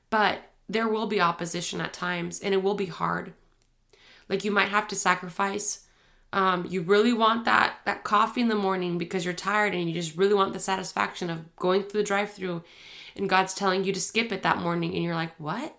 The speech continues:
Like, "But I want coffee." And God's like, "Well, skip it." You know?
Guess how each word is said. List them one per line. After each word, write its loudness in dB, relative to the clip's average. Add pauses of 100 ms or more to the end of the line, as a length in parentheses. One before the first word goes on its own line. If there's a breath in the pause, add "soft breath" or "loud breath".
(640)
Like, -2
"But -4
I -2
want -2
coffee." -4
And -6
God's -4
like, -8
"Well, -4
skip -6
it." -14 (680)
You 2
know? 0